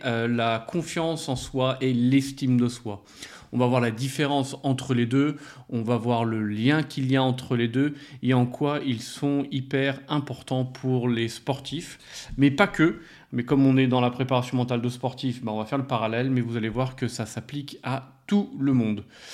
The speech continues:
On va également voir, euh, deux, deux manières différentes de voir un peu les choses pour que ça puisse parler à tout le monde.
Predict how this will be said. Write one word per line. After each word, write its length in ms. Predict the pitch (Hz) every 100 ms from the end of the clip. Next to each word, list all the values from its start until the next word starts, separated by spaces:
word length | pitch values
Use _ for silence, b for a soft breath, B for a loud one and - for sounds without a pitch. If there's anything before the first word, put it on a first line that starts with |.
| B B
On 80 | 127
va 160 | 123 143
également 580 | 160 185 175 170 165
voir, 440 | 156 151 156 147 135
euh, 40 |
deux, 920 | 127 127 160 160 156 156 151 147 143
deux 480 | 127 123 180 180 170
manières 560 | 147 151 156 151 139 120
différentes 680 | - 170 - 160 147 147 123
de 80 |
voir 460 | 123 120 127 156 147
un 80 | 135
peu 160 | 135
les 120 | 123 117
choses 400 | 135 151 143 107 101 _ _ _ _ _ _ _ - -
pour 220 | 123 -
que 100 | -
ça 160 | 107 113
puisse 260 | - 123
parler 440 | - 135 127 127 123 -
à 220 | 165 165 - _
tout 280 | - 190 - -
le 180 | 147 151
monde. 380 | 131 113 110